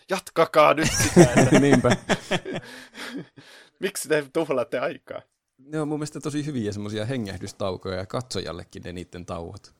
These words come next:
Speaker 2: Että ne tauot on oikeasti itsellekin taukoja, niin kuin olisi mukana siellä väittelyissä. Että
Speaker 1: Niin.
Speaker 2: sit, ja sitten ne, niinkö,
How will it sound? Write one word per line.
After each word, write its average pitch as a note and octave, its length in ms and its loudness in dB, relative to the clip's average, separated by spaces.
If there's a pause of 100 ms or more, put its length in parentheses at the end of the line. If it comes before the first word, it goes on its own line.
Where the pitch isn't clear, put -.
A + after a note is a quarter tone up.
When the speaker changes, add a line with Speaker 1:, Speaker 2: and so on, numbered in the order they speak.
(100)
Speaker 2:
Että - 200 -14 (200)
ne G#2+ 140 -14
tauot G2+ 380 -6
on F#2+ 120 -10
oikeasti - 420 -10 (140)
itsellekin - 420 -12
taukoja, F2+ 320 -10
niin G#2+ 100 -6
kuin G#2+ 80 -8
olisi G2+ 100 -6
mukana F#2+ 260 -6
siellä E2+ 200 -12
väittelyissä. F2 560 -12 (560)
Että G#2+ 360 -4
Speaker 1:
Niin. A2 340 -12 (200)
Speaker 2:
sit, C3+ 220 -4
ja B2 140 -4
sitten C3+ 320 -2 (1040)
ne, A2 340 -4
niinkö, G#2+ 340 -4